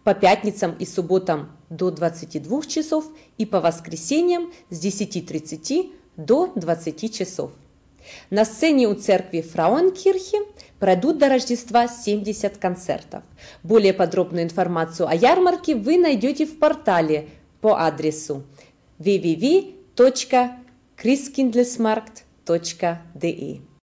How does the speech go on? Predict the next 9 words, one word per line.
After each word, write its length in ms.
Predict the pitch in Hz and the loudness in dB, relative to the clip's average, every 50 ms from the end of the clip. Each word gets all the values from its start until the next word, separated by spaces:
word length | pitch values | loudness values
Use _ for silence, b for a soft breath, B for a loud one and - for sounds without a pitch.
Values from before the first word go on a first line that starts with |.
| _ _ _ _ _ _ _ _ _ _ _ _ _ _ _ _ _ _ _ _ _ _ _ _ _ _ _ _ 214 | _ _ _ _ _ _ _ _ _ _ _ _ _ _ _ _ _ _ _ _ _ _ _ _ _ _ _ _ 0
Ну, 140 | 240 269 269 | 2 4 4
а 100 | 226 240 | 4 6
раз 280 | 226 240 240 240 - - | 6 4 4 2 4 2
я 80 | 226 | 2
в 80 | 220 233 | 4 4
последней 400 | 233 220 - 208 220 185 226 214 | 2 0 2 -2 0 0 2 2
новости 400 | 214 214 202 214 208 214 - 214 | 2 4 2 2 2 2 0 0
остановилась 720 | 196 202 202 202 202 196 185 196 190 190 180 180 - - | 0 0 -2 -4 -2 -2 0 2 2 2 2 0 -2 -4
на 440 | 196 190 180 175 170 165 165 165 | -2 -2 0 0 0 0 -2 -2